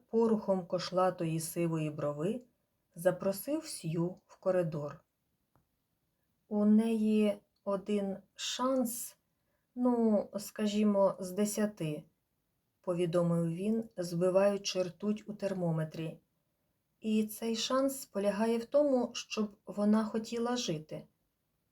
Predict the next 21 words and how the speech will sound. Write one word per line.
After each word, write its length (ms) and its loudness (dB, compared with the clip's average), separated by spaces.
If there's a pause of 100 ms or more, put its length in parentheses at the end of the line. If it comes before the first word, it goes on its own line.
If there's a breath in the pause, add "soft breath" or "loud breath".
(300)
Та 100 -6
коли 500 0
люди 300 0
починають 800 0
діяти 520 -2
в 20 -2
інтересах 680 2
гробаря, 680 2 (720)
то 120 -4
вся 520 2
фармакопея 1000 0
марнота. 680 -2 (960)
Ваша 720 2
маленька 600 2
подруга 580 0
вже 460 6
вирішила, 800 -2
що 220 -10
ніколи 420 -6
не 140 0
одужає. 640 -2